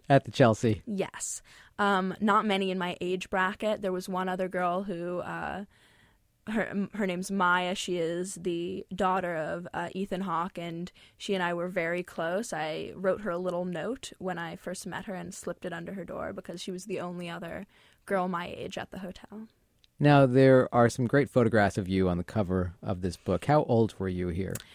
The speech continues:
Speaker 2: Ooh, I think I was around, like,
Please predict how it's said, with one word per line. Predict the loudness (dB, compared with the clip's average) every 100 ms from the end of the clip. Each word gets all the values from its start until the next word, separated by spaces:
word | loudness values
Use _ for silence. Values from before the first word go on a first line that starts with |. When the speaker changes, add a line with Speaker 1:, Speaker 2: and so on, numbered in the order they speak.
| -20 _ -6
Speaker 2:
Ooh, | 0 2 2 2 2
I | -2
think | -4 -2
I | 2
was | 2 2
around, | 0 0 -2 -4
like, | -6 -8 -12 -16